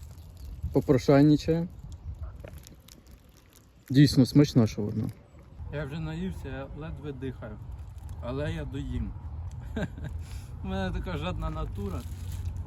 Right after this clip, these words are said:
Що я поки не з'їм,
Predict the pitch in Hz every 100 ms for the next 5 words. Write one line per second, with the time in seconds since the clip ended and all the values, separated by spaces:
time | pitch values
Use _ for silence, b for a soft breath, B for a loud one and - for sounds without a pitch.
0 | - - - - - - - - - -
1 | - - - - - 160 160 160 170 160
2 | 156 - 190 202